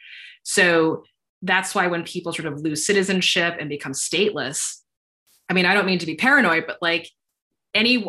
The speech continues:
anyone can have the meaning, the political meaning and significance of their papers changed at any moment. It's, it's all a collective political act. It's our legal system that we put together. So in a way, like, these, these words, when we talk about it,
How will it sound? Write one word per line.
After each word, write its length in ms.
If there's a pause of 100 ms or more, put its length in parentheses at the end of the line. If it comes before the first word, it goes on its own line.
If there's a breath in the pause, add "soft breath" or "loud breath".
anyone 460
can 120
have 280
the 60
meaning, 600
the 80
political 520
meaning 300
and 80
significance 500
of 60
their 120
papers 380
changed 360
at 80
any 120
moment. 360
It's, 200
it's 140
all 320
a 60
collective 680
political 380
act. 340
It's 120
our 100
legal 280
system 320
that 100
we 120
put 220
together. 540 (500 loud breath)
So 580
in 120
a 80
way, 320
like, 260
these, 360
these 200
words, 500
when 120
we 100
talk 320
about 300
it, 220